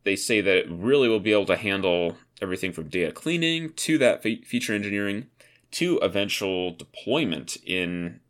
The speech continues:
uh, in an, essentially at an organization. And they say they've already worked with thirty clients in Asia.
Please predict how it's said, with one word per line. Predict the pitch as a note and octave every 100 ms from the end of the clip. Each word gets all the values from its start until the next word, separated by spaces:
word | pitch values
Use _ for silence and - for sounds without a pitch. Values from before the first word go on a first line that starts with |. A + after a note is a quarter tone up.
| -
uh, | D#2 E2 E2+ - _ - - _ _ _ _ _ -
in | F#2+ E2
an, | F2+ F2 _ - -
essentially | - A#2+ G2+ D#2 - -
at | G2+
an | G2
organization. | G2 G2 F2 F2 G2+ - - - _ _ _ _ _ _ _ -
And | F2+ F#2 F2+ F2+ F2 - - - _ _ _ _ _
they | - -
say | - A#2+
they've | G#2+ G2 -
already | C3+ E3 E3 C#3
worked | A#2 A#2 A#2+ -
with | F#2 F2 F2 F#2+ - _
thirty | - - - C#3+ D3
clients | D3 F#2+ E2 F2 C#3 G2+
in | -
Asia. | D#2 D#2 D#2+ G2 F#3